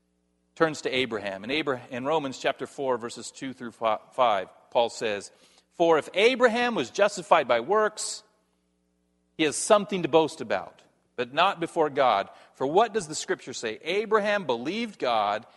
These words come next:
and it was counted to him as righteousness." Now, to the one who works, his wages are not counted as a gift,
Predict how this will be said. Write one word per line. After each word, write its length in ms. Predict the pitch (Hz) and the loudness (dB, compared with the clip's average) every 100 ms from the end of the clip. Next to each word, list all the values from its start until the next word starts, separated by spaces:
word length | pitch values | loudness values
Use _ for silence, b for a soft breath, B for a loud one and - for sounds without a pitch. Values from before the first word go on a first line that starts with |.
| b b b | b b b
and 120 | 139 | -4
it 60 | 135 | -2
was 160 | 120 | -8
counted 440 | - 170 180 185 175 | -4 -2 0 -2 -6
to 80 | 160 | -6
him 300 | 131 127 123 | -4 -4 -6
as 200 | 120 117 | -10 -4
righteousness." 960 | 143 165 160 127 - 98 - - - _ _ _ _ _ _ | 0 0 -2 -12 -12 -16 -18 -20 -20 _ _ _ _ _ _
Now, 80 | 131 | 0
to 100 | 139 | 0
the 80 | 131 | 2
one 200 | 151 185 | 2 2
who 100 | 226 | 0
works, 420 | 190 117 143 - | 0 0 -2 -8
his 160 | 135 120 | -10 -4
wages 460 | 143 160 151 139 | -2 -2 -4 -6
are 80 | 135 | 0
not 240 | 180 220 | 0 0
counted 300 | 180 160 147 | 0 -2 0
as 100 | 123 | -6
a 60 | 104 | -8
gift, 360 | 98 139 143 | -2 -2 -2